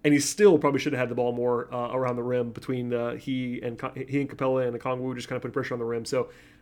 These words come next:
it was a good night for John. Uh, just last thing on here, and we'll move on to the look-ahead portion of the podcast.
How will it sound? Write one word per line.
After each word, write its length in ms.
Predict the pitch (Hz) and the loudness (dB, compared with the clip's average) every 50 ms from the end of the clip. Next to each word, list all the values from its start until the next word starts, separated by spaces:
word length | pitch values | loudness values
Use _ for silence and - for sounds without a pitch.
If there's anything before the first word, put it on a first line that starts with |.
| - - - - | -20 -10 -2 2
it 40 | - | 4
was 120 | 160 139 | 4 4
a 20 | 127 | 6
good 120 | 151 175 | 4 4
night 120 | 170 156 | 4 4
for 80 | 151 147 | 2 2
John. 320 | 131 135 131 131 127 127 - - - - - - | 0 2 2 2 0 0 -4 -10 -20 -10 -4 -2
Uh, 220 | 131 120 117 117 | 0 0 0 -2
just 220 | - 147 143 - | -2 -4 -4 0
last 280 | 143 143 143 151 147 - | 2 6 6 6 4 4
thing 140 | - 165 147 | 0 0 0
on 140 | 135 135 127 | 0 0 0
here, 240 | 127 135 135 131 | 2 2 2 2
and 260 | 127 131 - - - - | 0 -2 -6 -12 -10 -6
we'll 120 | 131 127 | -4 -2
move 120 | 131 135 | 0 0
on 140 | 135 131 131 | 0 0 0
to 160 | 127 - 131 | -2 -2 -6
the 180 | 120 113 120 120 | -4 -4 -4 -4
look-ahead 400 | 113 127 123 - 123 127 120 - | -4 -6 -4 -2 -2 -2 -2 -2
portion 340 | - 127 123 - - 127 123 120 | -2 -2 -2 -2 -4 -8 -6 -6
of 140 | 120 117 | -8 -6
the 80 | 113 117 | -6 -4
podcast. 540 | - 123 120 120 - 135 123 120 117 - | -4 -2 -2 -2 -2 -4 -4 -4 -6 -8